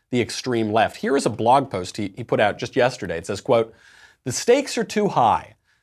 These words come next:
to cross our fingers and hope the Democratic Party nominates a moderate who can win over enough independents and disaffected Republicans, and even fellow Democrats, to defeat Trump next year.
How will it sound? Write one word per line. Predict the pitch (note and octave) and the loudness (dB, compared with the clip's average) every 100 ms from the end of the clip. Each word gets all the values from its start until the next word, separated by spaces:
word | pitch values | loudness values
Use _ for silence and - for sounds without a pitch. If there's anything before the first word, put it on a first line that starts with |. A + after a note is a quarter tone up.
| _ - | _ -10
to | - | -8
cross | - D#3+ D3+ | 4 6 6
our | D3+ A#2 | 4 2
fingers | - B2+ F2+ D2 D2 | 0 -4 -4 -10 -16
and | - G#2 | -10 -10
hope | - D3 D3+ - _ | -2 0 0 -8 _
the | A#2+ | -6
Democratic | A#2+ B2 B2+ - A2 G#2 - | -2 0 -2 0 0 0 -6
Party | - B2+ G#2 E2 | -2 0 0 -4
nominates | F2+ G#2 G#2+ G2 G2 - | -8 -6 -4 -6 -6 -10
a | G2 | -8
moderate | F#2+ G#2+ A2 D#2+ - | -2 0 0 -4 -10
who | G#2+ | -10
can | G#2 F#2+ | -8 -4
win | G2+ | -4
over | G2 F#2+ F#2+ | -2 -4 -4
enough | F#2+ F#2+ - | -4 -6 -8
independents | A#2+ G2 A2 F#2+ F2+ F2 | -8 -8 -8 -8 -10 -12
and | F#2+ | -10
disaffected | F#2+ - G2 F#2 - E2 | -10 -10 -8 -8 -8 -10
Republicans, | F2 E3 F3+ A2 - - - _ _ - | -4 0 0 0 -10 -20 -20 _ _ -6
and | A2+ | 2
even | C3 C#3 | 2 2
fellow | G2+ G#2 F#2 | 0 -2 -2
Democrats, | F2+ C3 F3+ - B1 - - _ _ - | 0 0 -2 -6 -14 -16 -20 _ _ -2
to | C#3 | -2
defeat | A2 A#2+ A2 | 0 -4 -4
Trump | - F#3 F3+ | -2 -2 -2
next | F#2+ E2+ - | -8 -8 -14
year. | D2+ - | -14 -16